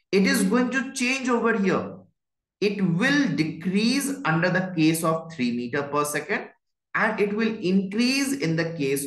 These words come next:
of seven meter per second। And with the decrease in the velocity or increase in the velocity, the amount of momentum is also going to change, because the momentum was the product of mass and velocity.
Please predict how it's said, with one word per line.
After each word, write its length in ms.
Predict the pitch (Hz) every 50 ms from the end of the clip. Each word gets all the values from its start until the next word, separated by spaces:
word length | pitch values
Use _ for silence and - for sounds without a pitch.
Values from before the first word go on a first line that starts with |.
| -
of 160 | - 214 247 - - - - - _
seven 480 | - - - - 127 120 117 120 104 104
meter 220 | 101 98 101 98
per 200 | 95 95 90 80 -
second। 320 | - - - - - - _ _ _ _ _ _ _ _ -
And 320 | - 170 214 247 214 165
with 140 | 185 208 190
the 80 | 247 254 - -
decrease 580 | - 151 156 - - 185 214 240 269 294 277 -
in 180 | - - 202 202
the 100 | 214 202
velocity 640 | 156 143 131 120 110 110 110 107 110 104 113 151 151
or 320 | 151 156 156 - - - -
increase 580 | 147 160 180 190 180 190 208 262 285 294 277
in 120 | 254 208 196
the 100 | 185 160
velocity, 880 | 127 117 107 101 95 95 95 - 104 - 147 185 233 254 - - - _ _ _ -
the 300 | 147 139 - - - 143
amount 600 | 147 151 151 156 165 170 180 214 254 247 247 240
of 200 | 233 226 226 -
momentum 760 | 135 131 139 139 147 160 175 180 185 190 190 240 247 247 240
is 120 | 240 226
also 380 | 226 220 220 220 214 220 233 220
going 240 | 214 214 214 208 214
to 140 | 220 208 196
change, 420 | - 226 226 226 202 151 - - - - _ _ _ _ _ _ _ _ _ _ _ -
because 380 | 143 147 - 196 196 202 190
the 100 | 190 196
momentum 840 | 156 135 135 147 160 160 185 190 190 196 - - 262 262 254 220 180
was 220 | 180 180 180 175
the 180 | 180 175 170 - - -
product 480 | 165 185 196 196 240 247 247 - -
of 180 | 196 208 196 160
mass 540 | 135 131 135 151 156 175 202 233 233 - -
and 180 | 214 202 180
velocity. 800 | 156 165 170 185 202 233 - - 226 - - 214 196 - - -